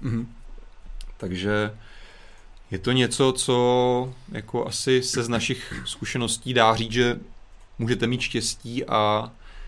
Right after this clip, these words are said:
Speaker 2: může vám to vyjít, ale samozřejmě vás k tomu nenabádáme. <laughs>
Speaker 1: Určitě, určitě. To vůbec ne, nenabádal ani vlastně, eh, zástupce Samsungu.
Speaker 2: Hmm.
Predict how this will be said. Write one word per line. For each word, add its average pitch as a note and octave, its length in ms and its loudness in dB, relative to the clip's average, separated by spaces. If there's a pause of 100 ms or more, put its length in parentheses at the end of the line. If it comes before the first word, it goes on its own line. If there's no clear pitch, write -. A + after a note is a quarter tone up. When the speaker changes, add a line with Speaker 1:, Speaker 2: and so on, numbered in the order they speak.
(160)
Speaker 2:
může A2+ 200 0
vám A#2 180 2
to C#3 100 -2
vyjít, A2+ 340 -2
ale A#2+ 120 4
samozřejmě A2+ 340 -4
vás A2+ 220 2
k - 60 -12
tomu B2 120 -2
nenabádáme. F#2+ 760 0
<laughs> - 40 0
Speaker 1:
Určitě, C3 360 2
určitě. G#2 360 -4
To A#2+ 120 -4
vůbec A#2+ 320 2
ne, A2+ 340 0
nenabádal G#2+ 560 2
ani G#2 160 -4
vlastně, G2+ 320 -6
eh, G2+ 1000 -8
zástupce G2+ 440 -2
Samsungu. G#2 460 -2
Speaker 2:
Hmm. G#2+ 180 0